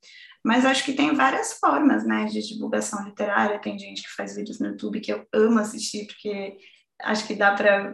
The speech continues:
ver muito mais a fundo, às vezes, a opinião das pessoas, é que não é algo que eu nunca tenha querido gravar, porque eu acho que não é muito o meu perfil, assim, eu, eu, eu,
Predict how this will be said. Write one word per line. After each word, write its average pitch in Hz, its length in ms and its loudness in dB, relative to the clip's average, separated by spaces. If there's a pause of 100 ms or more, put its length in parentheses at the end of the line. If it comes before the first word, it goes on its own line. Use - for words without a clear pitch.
ver 101 400 -4 (320)
muito 220 260 -2
mais 220 280 4
a 220 100 4
fundo, 220 560 4
às 190 180 -6
vezes, 214 320 -2
a 196 120 0
opinião 196 480 -8
das 190 260 -6
pessoas, 214 540 -2
é 208 60 -2
que 220 340 -2 (400)
não 220 260 6
é 226 80 6
algo 214 320 4
que 240 120 -4
eu 220 260 0
nunca 214 320 -2
tenha 214 200 -8
querido 214 300 0
gravar, 220 400 6
porque 262 240 0
eu 240 260 2 (200)
acho 220 200 0
que 220 240 2
não 220 240 6
é 220 80 6
muito 247 300 8
o 233 60 2
meu 233 240 2
perfil, 247 580 4
assim, 190 420 -10
eu, 190 180 -4
eu, 202 340 -2
eu, 196 160 -4